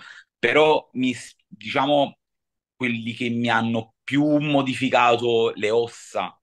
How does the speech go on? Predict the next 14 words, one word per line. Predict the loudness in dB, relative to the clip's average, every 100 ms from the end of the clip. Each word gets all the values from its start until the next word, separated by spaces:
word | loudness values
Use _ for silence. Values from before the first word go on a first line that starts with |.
| _
ecco, | -12 -10 -10
in | -8
questo | -4 -2
senso, | 0 -2 -2 -2
nella | 0
mu-, | 0 -2
nel | -2
mondo | 0 0
della | 2 0
musica, | -2 -2 -2 -2 _ _ _ _ _
sono | -6 0 2 0 -2
sicuramente | -12 -8 -6 -4 -4
Freddie | -2 -2 0
Mercury, | -2 -2 -8 -10